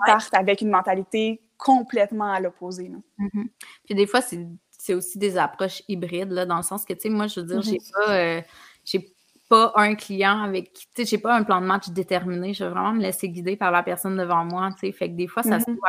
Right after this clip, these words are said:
Speaker 1: être un peu, justement, ça flirte entre des approches qui sont un petit peu plus rationnelles puis des approches un peu plus intuitives. Là, c'est vraiment de trouver le juste milieu aussi pour la personne à qui on s'adresse, là.
Speaker 2: Oui.
Speaker 1: Puis, euh, tantôt, tu disais justement que, euh, l'alimentation intuitive, ça gravite autour de, euh,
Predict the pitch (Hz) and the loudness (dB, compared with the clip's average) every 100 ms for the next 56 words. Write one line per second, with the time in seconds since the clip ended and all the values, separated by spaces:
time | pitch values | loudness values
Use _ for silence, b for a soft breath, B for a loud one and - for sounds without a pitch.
0 | 180 - 175 170 202 175 180 185 - 165 | 0 -2 -6 -4 -6 -4 -4 -2 0 0
1 | - 202 185 190 196 196 175 175 175 175 | 0 0 2 4 2 0 0 -2 -6 -2
2 | 165 - 190 - - 180 175 175 - 165 | -2 -2 -6 -8 -8 -4 -4 -6 -10 -8
3 | 190 190 202 - 175 170 180 - 175 170 | -4 -2 -4 -6 -8 -8 -10 -12 -12 -4
4 | 170 160 - 185 175 165 180 185 B B | -2 -2 -4 -12 -12 -14 -14 -14 B B
5 | B 180 175 - - 180 202 185 180 165 | B -8 -8 -10 -4 -4 0 -2 -2 -4
6 | 165 202 180 175 170 165 - 175 160 170 | -2 -2 -4 -2 -2 -4 -8 -6 -6 -6
7 | 185 - 170 170 156 170 - 170 165 - | -8 -12 -12 -8 -8 -10 -10 -10 -10 -10
8 | 170 - 143 - 170 - - _ B B | -12 -10 -12 -14 -18 -18 -20 _ B B
9 | B 220 226 - _ _ - 214 214 220 | B -6 -6 -8 _ _ -10 0 2 4
10 | 185 185 180 180 - 185 185 277 220 185 | 4 2 2 -4 0 0 0 -2 -4 -2
11 | 196 220 202 - 175 185 214 - 202 185 | -2 -2 -4 -2 -2 0 -2 -2 0 2
12 | 196 185 175 175 170 175 185 190 190 185 | 2 0 0 2 2 2 4 4 4 2
13 | 226 254 220 - - 214 233 - 185 180 | 2 2 0 -4 -2 0 0 0 -2 0
14 | 180 180 175 196 208 190 175 190 202 196 | 4 4 4 0 0 -2 0 0 0 0
15 | 175 165 180 180 180 175 165 165 165 170 | -4 0 4 4 2 0 -2 -2 -4 -4